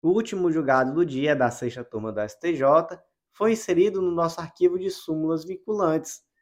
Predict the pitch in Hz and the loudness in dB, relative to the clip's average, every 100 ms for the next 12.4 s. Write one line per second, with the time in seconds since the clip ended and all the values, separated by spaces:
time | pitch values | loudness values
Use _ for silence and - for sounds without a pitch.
0 | _ _ _ 214 226 208 196 175 165 185 | _ _ _ -4 -2 -4 -4 4 4 4
1 | 175 170 165 165 165 170 175 175 165 151 | -2 0 0 0 -2 2 2 2 -4 -4
2 | - 139 117 92 85 _ _ _ _ - | -2 2 2 0 -12 _ _ _ _ 0
3 | 190 196 170 117 117 131 151 185 - _ | 0 4 4 4 2 0 0 -4 -8 _
4 | _ 143 156 151 - 160 185 214 - 160 | _ 4 6 6 2 4 4 4 2 2
5 | 151 143 139 123 127 123 120 139 - 113 | 4 2 2 2 0 -2 -4 -4 -2 2
6 | 113 110 110 _ _ _ - 117 160 190 | 2 0 -4 _ _ _ -8 0 2 2
7 | 190 196 - 196 160 - 117 113 127 147 | 0 -4 -4 -2 -2 0 2 4 4 2
8 | - - 143 143 127 123 123 - 120 123 | -8 -14 -4 0 4 4 4 -2 -4 -4
9 | 123 113 110 - - 120 127 - 156 107 | 0 0 0 -6 -4 -2 -2 0 2 4
10 | 113 131 - _ - 160 180 180 202 208 | 2 0 -8 _ -2 2 2 0 -6 -4
11 | 196 151 151 190 185 135 127 113 101 107 | 0 4 6 6 4 4 2 2 -2 -4
12 | 110 - 151 147 | -4 -8 -10 -12